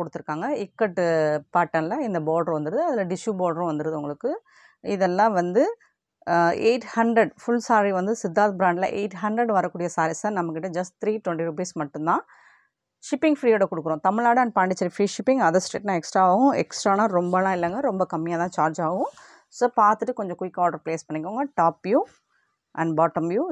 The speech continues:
ஜரி தான். இது எல்லாமே டிஷ்யூ ஜரியில செம்ம சூப்பரா இருக்கு. கலர்ஃபுல்லா இருக்கு பாருங்க. உங்களுக்கு எல்லா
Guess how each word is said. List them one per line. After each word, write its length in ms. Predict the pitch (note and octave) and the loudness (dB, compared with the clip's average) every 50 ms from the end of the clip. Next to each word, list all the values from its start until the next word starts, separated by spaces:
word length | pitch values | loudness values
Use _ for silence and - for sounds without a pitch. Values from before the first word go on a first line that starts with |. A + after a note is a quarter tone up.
| A3 E3+ D#3+ | -4 -2 0
ஜரி 260 | F#3 G3 F#3 F3 G#3+ A3+ F#3+ | 2 2 2 2 2 0 0
தான். 120 | G3+ E3 D3+ | 0 -2 -2
இது 100 | D#3 D#3+ | -2 -2
எல்லாமே 220 | D#3+ E3 F3 G3+ A3 G3 | -4 -4 -6 -6 -6 -6
டிஷ்யூ 220 | G3 E3 - G3+ F#3 - | -6 -6 -6 -10 -10 -8
ஜரியில 320 | F#3+ E3+ E3 E3 E3+ G#3 C#4 - - - | -6 -6 -6 -6 -8 -8 -10 -10 -8 -4
செம்ம 320 | F3+ E3+ F#3 G#3 A#3+ A3 - | -2 -2 -2 -4 -8 -10 -12
சூப்பரா 280 | A3 F#3+ - G3+ F#3 E3 D3+ | -14 -12 -8 -6 -6 -6 -6
இருக்கு. 180 | D#3 - A#3+ - - - | -6 -10 -10 -8 -4 -2
கலர்ஃபுல்லா 560 | F3 E3+ F3+ G3+ G#3+ G#3 - - G#3+ G3 F#3+ E3+ | 0 2 2 2 2 0 -2 -6 -4 0 0 0
இருக்கு 180 | D#3 - D#3+ C3+ D3+ | -2 -4 -8 -4 -2
பாருங்க. 220 | D#3 D3+ E3 G#3+ E4+ - _ _ - - - - _ _ - F#3 | -2 0 0 -2 -4 -6 _ _ -20 -20 -20 -20 _ _ -4 -2
உங்களுக்கு 280 | F#3 F#3 F#3 G#3+ A#3 F3+ E3+ | 0 0 0 2 2 2 2
எல்லா 260 | F#3 G3+ A3 B3+ C4+ | 0 0 2 2 2